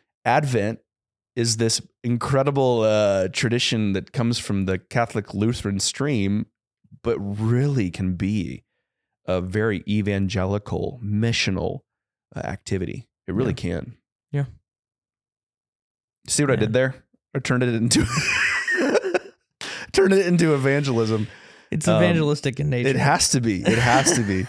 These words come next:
Speaker 2: <laughs>
Speaker 1: Uh, it absolutely has to be, because everything God has given us, he's given to us so that we can give away again.
Speaker 2: Yeah.
Speaker 1: And I'm
Speaker 2: You know
Speaker 1: so
Speaker 2: what's,
Speaker 1: confident in
Speaker 2: you
Speaker 1: that.
Speaker 2: know what's so interesting to me is that if we have confidence,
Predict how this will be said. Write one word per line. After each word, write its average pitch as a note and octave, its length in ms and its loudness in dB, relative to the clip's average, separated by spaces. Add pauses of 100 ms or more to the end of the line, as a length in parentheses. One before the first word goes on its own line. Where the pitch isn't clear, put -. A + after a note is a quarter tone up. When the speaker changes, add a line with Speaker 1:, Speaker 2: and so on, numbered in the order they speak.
(160)
Speaker 2:
<laughs> B3+ 140 2 (260)
Speaker 1:
Uh, G3+ 320 2
it G2 160 -2
absolutely A2 520 2
has A#2 260 2
to G2+ 140 -6
be, E2+ 240 -6
because G2 440 -4
everything B2 460 0
God G#2+ 240 2
has G2+ 220 0
given G2+ 400 -2
us, F2 300 -4
he's F#2 200 -4
given G2+ 380 -4
to G2 200 -4
us F#2 160 -2
so - 120 -2
that F#2+ 180 -4
we G2 100 -4
can F2+ 160 -8
give E2+ 160 -8
away A#1+ 220 -8
again. - 320 -12
Speaker 2:
Yeah. A2+ 140 -6 (320)
Speaker 1:
And - 100 -4
I'm G2+ 140 0 (140)
Speaker 2:
You E3 100 4
know G3+ 100 4
Speaker 1:
so - 40 4
Speaker 2:
what's, - 160 0
Speaker 1:
confident F#2+ 400 -4
in - 60 -8
Speaker 2:
you D3+ 60 0
Speaker 1:
that. F#3 80 0
Speaker 2:
know F#3+ 60 -2
what's D3 180 -2
so B2 260 -2
interesting A2+ 480 -6
to G#2+ 60 -6
me G2 320 -6
is B2 240 -6
that G#2 320 -6 (1120)
if C3 220 -4
we D3 100 0
have D3+ 220 -2
confidence, G#2+ 720 -8